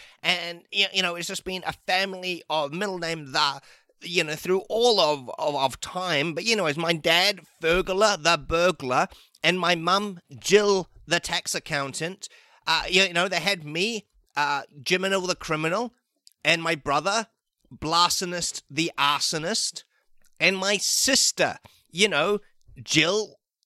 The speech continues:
the other tax accountant, uh, named,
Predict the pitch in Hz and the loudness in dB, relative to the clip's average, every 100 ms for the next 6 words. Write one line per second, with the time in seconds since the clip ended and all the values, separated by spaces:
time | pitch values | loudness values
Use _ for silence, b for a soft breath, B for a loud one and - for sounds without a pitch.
0 | 165 196 240 262 233 - 170 - - 143 | -6 0 2 4 2 0 -6 -6 -10 -8
1 | 135 123 107 117 90 - - - b b | -6 -6 -6 -10 -12 -10 -12 -12 b b
2 | _ - - - 175 196 185 | _ -4 -4 -2 2 2 0